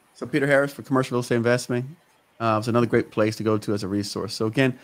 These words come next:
hey, listen, thank you so much for watching, Eli. Um, don't get lost. We'll keep in contact. We're, like,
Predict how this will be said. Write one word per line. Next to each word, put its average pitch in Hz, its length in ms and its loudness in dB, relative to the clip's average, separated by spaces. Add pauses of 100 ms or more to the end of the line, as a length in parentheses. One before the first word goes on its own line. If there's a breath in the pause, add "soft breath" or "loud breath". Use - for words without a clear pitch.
(200 loud breath)
hey, 143 320 4
listen, 143 320 2
thank 139 240 2
you 139 80 4
so 135 120 0
much 127 280 2
for 117 120 -2
watching, 123 680 2 (160)
Eli. 120 400 4 (120)
Um, 104 260 -2
don't 123 180 2
get 120 160 0
lost. 113 340 2
We'll 107 180 -6 (300)
keep - 180 -4
in 110 100 -2
contact. 110 520 0
We're, 104 80 -4
like, 101 160 -2